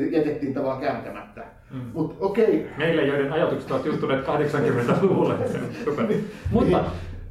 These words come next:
Speaker 2: taas lahjakkaasti <laughs>
Speaker 1: Joo.
Speaker 2: etsimme aiheesta, että tota, tämä, tämä tämmönen yhteinen teema, mikä mulle tuli mieleen, kun mä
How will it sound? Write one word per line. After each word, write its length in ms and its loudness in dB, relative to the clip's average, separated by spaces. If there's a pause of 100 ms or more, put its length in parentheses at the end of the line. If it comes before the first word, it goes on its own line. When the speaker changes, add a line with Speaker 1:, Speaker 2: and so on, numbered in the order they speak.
(440)
Speaker 2:
taas 360 2 (280)
lahjakkaasti 640 4
<laughs> 0 -
Speaker 1:
Joo. 460 2
Speaker 2:
etsimme 380 4
aiheesta, 500 2
että 140 -4
tota, 240 -4 (280)
tämä, 300 0
tämä 120 0
tämmönen 300 -4
yhteinen 580 -2
teema, 460 -2 (680)
mikä 160 0
mulle 180 0
tuli 220 -2
mieleen, 300 -2
kun 100 -6
mä 200 -4